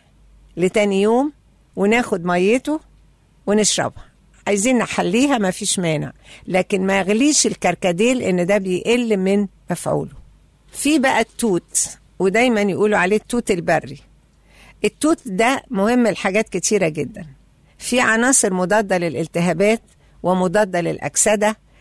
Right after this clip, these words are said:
مما يجعل منه مخفضا طبيعيا ممتازا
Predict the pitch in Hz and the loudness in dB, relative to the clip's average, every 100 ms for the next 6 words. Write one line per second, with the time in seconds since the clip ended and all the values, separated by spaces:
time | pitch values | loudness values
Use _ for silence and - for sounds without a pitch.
0 | _ - 208 185 180 196 214 180 165 175 | _ -2 -2 0 2 2 2 0 0 0
1 | 208 208 196 202 _ _ _ - - 160 | 2 2 0 -2 _ _ _ -12 -8 -4
2 | 180 170 - 254 190 160 151 - 175 180 | -2 -2 0 0 0 -4 -6 -2 0 2
3 | 180 196 214 165 151 156 180 185 - 220 | 2 2 2 2 0 -2 -2 -2 0 2
4 | 233 226 262 | 2 2 0